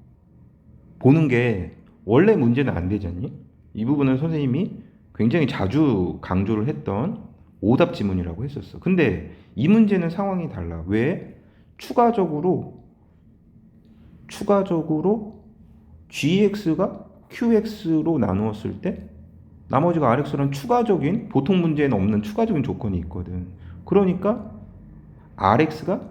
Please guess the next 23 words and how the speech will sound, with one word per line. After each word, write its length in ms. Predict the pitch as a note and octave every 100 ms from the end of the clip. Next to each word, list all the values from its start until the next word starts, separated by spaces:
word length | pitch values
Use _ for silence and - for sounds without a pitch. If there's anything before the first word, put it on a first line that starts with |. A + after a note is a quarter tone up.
| - - -
큐엑스보다도 840 | - A3+ A#3 A3+ A3 E3 E3 D#3 D3+
차수가 340 | G#3 G3+ C3+
낮아야 320 | F#2 F#2+ E3
된다고 260 | D#3 G2+ G2
그랬잖니? 440 | F2 F#2 F2 - - - - -
그렇기 340 | G3+ G#3+ G#3+
때문에 540 | - F3+ A#2+ D#3+ G#2 F#2 - - - - -
이 80 | B2+
상태에서 680 | F#3+ G3+ G3+ D#3+ C#3 D#3+ F#3+
원래, 680 | G2 G#2+ D#3 F3 E3+ E3+ - - - - -
어? 340 | G3+ - - - - - - - - -
큐엑스로 540 | - A3+ A3+ A3+ E3+
나눴을 600 | C3 F#2+ A2+ A#2+ - G#2 -
때 160 | F3
몫이 460 | - G2+ G#2+ - C#3
지엑스고 400 | A2+ A#2+ A#2 A2
나머지가 840 | - F#2+ G#2 G#2 G2 G#2 G2 F2
알엑스라고 400 | F2+ A#2 - G2+
원래 260 | F#2 F#2+ A#2+
할 160 | F#3+
수 140 | G3+ B2
없었던 440 | A#2 - F3 D#3+
이유는 580 | F#3+ G#2 G2+ D3+ A#2+ F2